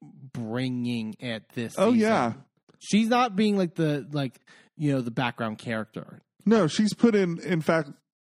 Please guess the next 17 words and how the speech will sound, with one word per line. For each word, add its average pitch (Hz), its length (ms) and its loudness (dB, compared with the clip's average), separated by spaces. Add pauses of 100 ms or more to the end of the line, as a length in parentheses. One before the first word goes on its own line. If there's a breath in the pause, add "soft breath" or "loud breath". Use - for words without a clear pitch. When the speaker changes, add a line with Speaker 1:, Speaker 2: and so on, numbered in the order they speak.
(240)
Speaker 2:
more 190 580 2
effort, 330 500 0 (200)
I 339 140 0
feel, 415 440 -2 (840)
than 220 160 6
she 226 200 2
had. 220 300 2
Like, 202 320 0
not 233 260 2
that 214 140 0
she 196 120 2
wasn't 147 460 2
showing 135 380 2
up 127 180 -2
before, 131 540 2
but, 123 160 2
like, 127 320 0